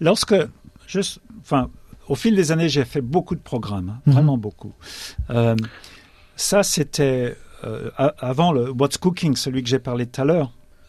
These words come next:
Speaker 1: c'était un programme tous les jours où on faisait une cuisine un peu plus familiale.
Speaker 2: Mhm.
Speaker 1: Donc, il y avait des plats français, mais il y avait des plats aussi asiatiques, il y avait des plats indiens, trucs comme ça, pour tous les jours. What's Cooking, c'était tellement régional, parce que le Tour,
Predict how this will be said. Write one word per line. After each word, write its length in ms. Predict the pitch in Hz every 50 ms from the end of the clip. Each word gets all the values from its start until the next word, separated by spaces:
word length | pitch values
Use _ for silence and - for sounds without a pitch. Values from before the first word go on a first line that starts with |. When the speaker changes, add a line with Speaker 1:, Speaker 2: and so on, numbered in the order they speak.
| -
Speaker 1:
c'était 300 | - - - 147 123 -
un 100 | 151 139
programme 500 | 123 - - 135 123 127 143 147 147 139 123 - -
tous 120 | - -
les 140 | 135 135 131
jours 340 | 117 120 147 156 156 135 120
où 40 | 123
on 60 | 117
faisait 220 | - - 120 131
une 80 | 127 120
cuisine 300 | - - 123 127 127 123
un 80 | 120
peu 140 | 117 120 131
plus 280 | 117 - 139 123 - -
familiale. 600 | - 127 120 117 110 107 107 104 101 104 104 107 -
Speaker 2:
Mhm. 260 | 139 135 120 143 135 - _ -
Speaker 1:
Donc, 180 | 127 120 113 - - 135 -
il 40 | -
y 40 | 110
avait 100 | 104 107
des 120 | 101 104
plats 180 | - - 95 82
français, 500 | - - 90 87 - - 170 196 247 262 247 - _ _ _ - _ _ _ _ - _ -
mais 80 | - 120
il 20 |
y 40 | 117
avait 120 | 107 113 107
des 140 | 107 107
plats 200 | 101 - 127 120 117
aussi 300 | 101 - - - 120 107
asiatiques, 640 | 104 104 98 101 87 82 - - 127 131 131 - -
il 20 |
y 40 | 113
avait 140 | 104 104 104
des 160 | 101 101 98
plats 300 | - - - 98 92 90 92
indiens, 440 | 104 110 101 110 110 110 113 123 123 - - _
trucs 140 | - - -
comme 120 | 117 110 -
ça, 220 | - - - - _ - _ _
pour 120 | - 123 120
tous 120 | - 156
les 100 | 139 127
jours. 180 | 113 113 117 104 - - - - - - - - - - _ - 180 139
What's 220 | 165 202 - -
Cooking, 340 | - 180 165 - 190 190 175
c'était 640 | - - 147 - - - 156 147 143 135 131 - - _ _ - _ _ _ _ _ -
tellement 300 | - 202 214 208 214 190
régional, 600 | 160 165 143 135 147 143 143 165 185 180 127 110
parce 220 | - 123 113 -
que 80 | - 135
le 120 | 120 120
Tour, 480 | 117 - - 220 262 240 190 117 - -